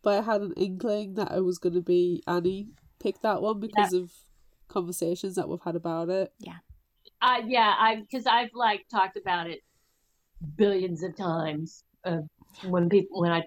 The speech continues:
Speaker 2: when you get to talking about books and there's a pirate, The Gentleman's Guide to Vice and Virtue.
Speaker 1: Which has been covered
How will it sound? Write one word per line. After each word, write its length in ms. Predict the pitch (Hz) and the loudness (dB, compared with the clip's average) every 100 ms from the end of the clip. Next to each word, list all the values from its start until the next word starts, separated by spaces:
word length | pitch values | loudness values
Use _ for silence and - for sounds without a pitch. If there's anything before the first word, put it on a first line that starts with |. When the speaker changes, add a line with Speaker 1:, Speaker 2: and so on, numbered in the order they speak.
| - | -6
Speaker 2:
when 320 | 190 175 175 | -8 -2 0
you 60 | 170 | 2
get 180 | 160 - | 0 -2
to 100 | 185 | -4
talking 320 | 175 170 175 | 0 0 -2
about 240 | 160 160 165 | -2 -4 0
books 400 | 165 160 - _ | -2 -4 -14 _
and 140 | 170 | -6
there's 140 | 160 151 | -4 -4
a 60 | |
pirate, 420 | 156 165 165 160 - - - _ _ _ _ _ _ | 0 2 2 0 -4 -12 -14 _ _ _ _ _ _
The 100 | 339 | -2
Gentleman's 440 | 330 - 262 233 - | -2 -4 -6 -6 -8
Guide 180 | - - | -8 -8
to 80 | |
Vice 180 | - - | -10 -10
and 80 | - | -10
Virtue. 760 | - - - - _ _ - - | -12 -10 -10 -12 _ _ -14 -6
Speaker 1:
Which 160 | 269 - | -4 4
has 220 | 349 349 | 6 8
been 160 | 339 285 | 6 6
covered 320 | 339 302 | 6 4